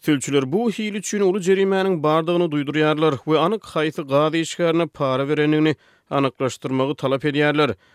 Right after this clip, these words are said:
Mundan başga da sülçüler hususy ýyldysxana ýeleriniň goňşularyna sorag edýärler. Olardan goňşularynyň näçe wagtdan bäri ýyldysxanasyna bakça önümlerini ýetişdirýändigini ýa-da tersine ýyldysxana sökülen bolsa,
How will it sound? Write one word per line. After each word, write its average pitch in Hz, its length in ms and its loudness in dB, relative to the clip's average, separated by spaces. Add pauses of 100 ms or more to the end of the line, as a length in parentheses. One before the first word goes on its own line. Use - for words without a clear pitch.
(140)
Mundan 135 320 2
başga 135 300 -2
da 220 100 -2
sülçüler 190 400 -2 (100)
hususy 165 360 -6
ýyldysxana 160 680 -2
ýeleriniň 180 480 0 (340)
goňşularyna 156 600 2
sorag 143 400 -2
edýärler. 151 540 2
Olardan 131 460 2 (340)
goňşularynyň 147 640 0
näçe 180 240 -2
wagtdan 180 460 0
bäri 175 220 2
ýyldysxanasyna 139 880 -2 (340)
bakça 135 340 -2
önümlerini 160 460 2
ýetişdirýändigini 139 760 0 (380)
ýa-da 185 260 0
tersine 180 480 0
ýyldysxana 139 640 -2
sökülen 147 460 -2
bolsa, 160 320 2